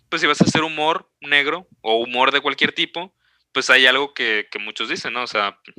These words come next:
primero para burlarte de los problemas de los demás o de los problemas mundiales,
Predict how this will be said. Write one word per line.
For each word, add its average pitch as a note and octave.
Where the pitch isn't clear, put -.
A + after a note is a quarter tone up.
primero A2
para C3
burlarte G#2+
de A#2+
los G#2+
problemas A2+
de B2+
los C3
demás D3
o G2+
de G2
los F#2+
problemas G2+
mundiales, C#3+